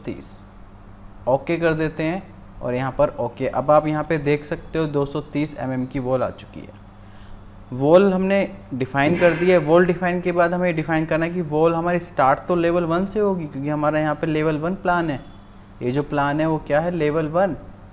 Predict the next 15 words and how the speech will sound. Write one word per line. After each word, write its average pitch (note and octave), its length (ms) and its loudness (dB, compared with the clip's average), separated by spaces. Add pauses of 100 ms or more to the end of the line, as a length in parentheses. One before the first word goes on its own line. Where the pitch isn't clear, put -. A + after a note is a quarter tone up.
(140)
स्टार्ट C3 340 2
तो E3 140 -2
लेवल D#3+ 300 0
वन F3+ 220 0
से G3 120 -4
होगी, E3+ 240 0
लेकिन D3+ 280 -2
फिनिश F#3+ 320 -2
कहाँ F#3 180 -2
पे F#3 120 -6
होनी F3+ 240 0
है, F#3+ 60 -2
लेवल D#3 340 0
टू D3 200 -2
पे। G#2 200 -6